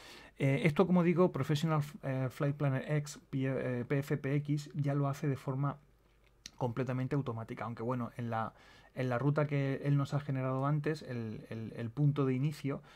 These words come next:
eh, es Pepas, no es, en este caso no, no vamos a salir por el borde Bailén, es una ruta distinta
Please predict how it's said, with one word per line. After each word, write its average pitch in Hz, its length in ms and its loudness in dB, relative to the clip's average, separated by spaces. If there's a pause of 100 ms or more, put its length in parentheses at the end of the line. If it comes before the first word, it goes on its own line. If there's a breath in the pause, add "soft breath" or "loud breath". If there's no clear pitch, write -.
(340 loud breath)
eh, 123 220 -4
es 139 120 0
Pepas, - 520 -2
no 127 180 -2
es, 120 240 -4
en 139 60 -8
este 123 200 -2
caso 143 240 -2
no, 131 220 0
no 127 140 -4
vamos 127 260 -2
a - 20 -6
salir 123 300 -4
por 123 160 -4
el 113 80 -4
borde 120 280 -4
Bailén, 110 360 -6
es - 100 -10
una 123 140 -2
ruta 120 180 -4
distinta 123 600 -2